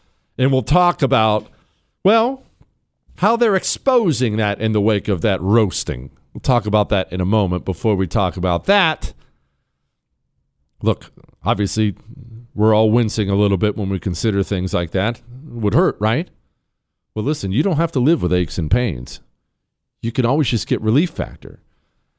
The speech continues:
Now, is Relief Factor effective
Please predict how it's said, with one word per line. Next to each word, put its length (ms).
Now, 300
is 220
Relief 320
Factor 600
effective 800